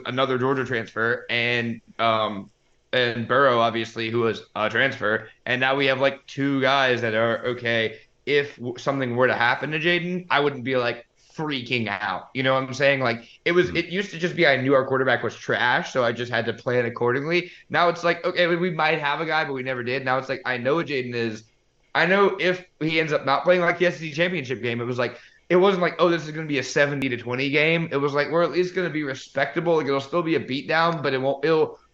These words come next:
Speaker 1: we'll have some fun moments," you know?
Speaker 2: Yeah.
Speaker 1: So I, I'm actually kind of excited for the future for the first time because, like, not to, like, get deep in L S U recruiting, but Colin Hurley is gonna be, like, the future of L S U football.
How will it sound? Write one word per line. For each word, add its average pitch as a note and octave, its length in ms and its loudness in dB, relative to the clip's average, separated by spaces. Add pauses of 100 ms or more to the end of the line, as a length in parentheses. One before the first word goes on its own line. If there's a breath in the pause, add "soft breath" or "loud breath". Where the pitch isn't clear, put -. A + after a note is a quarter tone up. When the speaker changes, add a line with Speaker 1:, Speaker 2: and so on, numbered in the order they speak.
(120)
Speaker 1:
we'll F#3 180 6
have F#3+ 220 4
some F3 240 -2
fun D3+ 340 0
moments," B2+ 540 -6
you D3 120 0
know? C#3+ 180 4
Speaker 2:
Yeah. D3 80 2
Speaker 1:
So C#3 260 4 (280 loud breath)
I, D#3+ 220 6
I'm E3+ 180 4
actually F#3+ 320 0
kind D#3+ 220 2
of D3+ 60 -2
excited C#3 380 -2
for C3+ 80 -8
the A#2 100 -10
future C#3 320 -4
for B2+ 80 -10
the B2 100 -2
first B2+ 220 0
time B2 260 2
because, A#2+ 340 -2
like, A#2 200 -2
not B2+ 160 2
to, B2 80 -4
like, A2 160 -4
get A2 180 -2
deep A#2+ 180 -4
in A2 80 -6
L A2 120 0
S A2 100 -4
U A2 80 -6
recruiting, A2+ 300 -4
but A2+ 200 -2 (300 loud breath)
Colin F#3 320 4
Hurley C3+ 400 4
is A2+ 100 -2
gonna A#2+ 200 -2
be, A#2 160 -2
like, A2 180 -4
the A2+ 100 -6
future A#2+ 360 -2
of A2+ 40 2
L A2+ 120 4
S A2+ 120 -2
U A#2 80 -6
football. C3 720 2